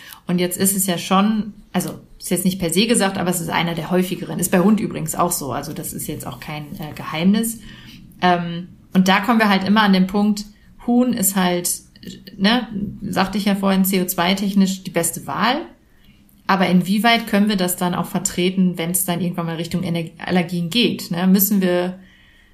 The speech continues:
was ist für die Katze noch eine gute,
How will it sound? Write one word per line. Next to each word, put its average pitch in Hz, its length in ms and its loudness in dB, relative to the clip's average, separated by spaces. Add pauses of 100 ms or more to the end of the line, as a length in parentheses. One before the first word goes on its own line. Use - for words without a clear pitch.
(540)
was 226 220 2
ist 214 140 -4
für 214 100 0
die 175 120 -2
Katze 214 400 2
noch 202 240 6
eine 185 120 2
gute, 185 680 0